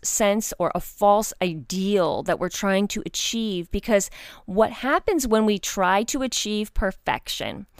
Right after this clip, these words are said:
we leave Jesus out of the equation, because we can never achieve perfection. And then we, like I said, we are kind of just trying to have these outside things define us.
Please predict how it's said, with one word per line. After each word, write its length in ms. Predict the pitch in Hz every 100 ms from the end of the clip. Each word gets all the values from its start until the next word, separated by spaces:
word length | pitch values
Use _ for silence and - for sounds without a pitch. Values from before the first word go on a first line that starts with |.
| -
we 160 | 190 208
leave 240 | 214 190
Jesus 580 | 160 208 226 240 240 - -
out 200 | 180 180
of 100 | 160
the 160 | 175
equation, 760 | 175 - 180 160 156 - - - _ - _ _ - - - - -
because 380 | 226 220 226 190
we 160 | 208
can 260 | 214 240 208
never 240 | 190 185
achieve 640 | 196 180 - - 214 220 -
perfection. 800 | - 180 - 135 - - - 180 - -
And 200 | 196 202
then 200 | 196 208
we, 240 | 220 233 -
like 240 | 196 190
I 60 | 190
said, 340 | - 220 170
we 140 | 196
are 180 | - 185
kind 560 | 175 - 226 233 285 240
of 300 | 175 170 180 - -
just 380 | - 202 208 - -
trying 360 | - 220 208 214
to 120 | 214
have 320 | 196 190 180
these 220 | 196 185 - -
outside 1080 | 202 220 233 - - - 226 208 190 185 190
things 680 | - - 247 214 175 170 -
define 580 | 185 - - 175 175
us. 460 | 151 113 - - -